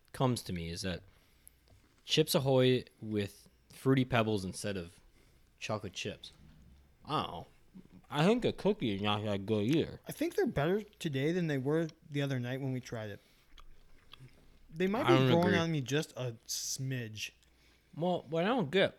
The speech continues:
Speaker 2: They're different.
Speaker 1: the actual cookie is different too. It doesn't taste like a tr-, traditional
Speaker 2: It's like,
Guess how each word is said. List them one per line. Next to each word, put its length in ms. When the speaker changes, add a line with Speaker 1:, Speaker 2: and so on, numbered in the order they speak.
Speaker 2:
They're 120
different. 400
Speaker 1:
the 120
actual 540
cookie 440
is 160
different 420
too. 240
It 100
doesn't 240
taste 240
like 100
a 60
tr-, 320
traditional 540
Speaker 2:
It's 120
like, 200